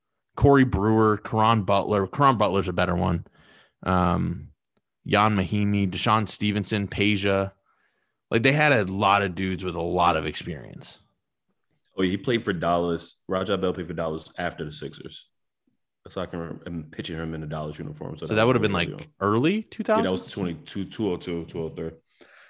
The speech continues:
Speaker 2: It's,
Speaker 1: Good
Speaker 2: it's
Speaker 1: team.
Speaker 2: the, the thing about that is, like, I think that people under-, I think that there's only been, if I can think about it, and I don't, I think that there's been less than, I'm going back to my five. I think there's been less than five champions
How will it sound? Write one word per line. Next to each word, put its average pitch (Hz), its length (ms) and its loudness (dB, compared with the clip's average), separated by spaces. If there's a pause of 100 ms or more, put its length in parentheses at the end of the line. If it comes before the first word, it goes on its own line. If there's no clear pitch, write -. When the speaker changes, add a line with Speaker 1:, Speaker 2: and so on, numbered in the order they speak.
(160)
Speaker 2:
It's, 127 220 2
Speaker 1:
Good 107 180 2
Speaker 2:
it's 120 280 4
Speaker 1:
team. - 80 -12 (200)
Speaker 2:
the, 123 100 -6
the 104 240 -6
thing 117 220 -4
about 104 300 2
that 87 160 0
is, 85 260 -2
like, 87 220 2
I 90 140 0
think 117 260 0
that 92 220 2
people 98 400 -2
under-, 92 240 0 (400)
I 110 100 2
think 185 320 -4
that 110 120 2
there's 101 160 2
only 98 340 -2
been, 82 640 -4 (220)
if - 140 -8
I 104 60 0
can 90 180 -4
think 85 240 -8
about 92 260 0
it, 120 180 -4 (1120)
and 85 480 -4
I 95 100 4
don't, 131 180 0 (120)
I 104 120 4
think 135 200 0
that 156 100 0
there's 110 160 0
been 92 200 -4
less 92 220 -4
than, 87 360 -6
I'm 92 100 -8
going 90 100 -4
back 80 120 -4
to - 80 -16
my 80 100 -6
five. 80 320 -6
I 92 60 -6
think 139 140 -6
there's 139 140 -4
been 92 160 -4
less 90 200 -4
than 90 120 -8
five 87 240 -2
champions 82 640 -8